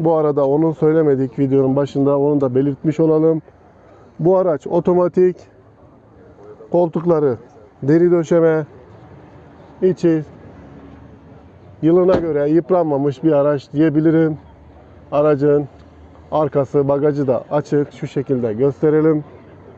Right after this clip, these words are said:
Ve bu araca bu otopazarında altı yüz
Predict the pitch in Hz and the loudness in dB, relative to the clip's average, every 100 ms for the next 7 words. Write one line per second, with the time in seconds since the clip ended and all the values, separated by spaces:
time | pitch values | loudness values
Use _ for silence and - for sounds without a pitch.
0 | - - - - - - - - - - | -20 -20 -20 -20 -20 -20 -20 -20 -20 -20
1 | - - - - - - - - - - | -20 -20 -20 -20 -20 -20 -20 -20 -20 -20
2 | - - - - - - - - - - | -20 -20 -20 -20 -20 -20 -20 -20 -20 -20
3 | - - - - - - - - - - | -20 -20 -20 -20 -20 -20 -20 -20 -20 -20
4 | - - - - 139 165 175 202 208 208 | -20 -20 -20 -8 0 2 2 2 2 0
5 | 180 185 185 185 180 170 208 190 190 185 | 0 0 0 0 0 0 -2 -2 -4 -2
6 | 170 160 151 147 165 170 160 - - - | 0 0 0 0 0 0 -4 -16 -20 -20
7 | - - - - - - - - - - | -20 -20 -20 -20 -20 -20 -20 -20 -20 -20
8 | - - - - - - 151 165 160 202 | -20 -20 -20 -20 -20 -6 0 0 0 0
9 | 202 185 180 - | 4 2 0 -6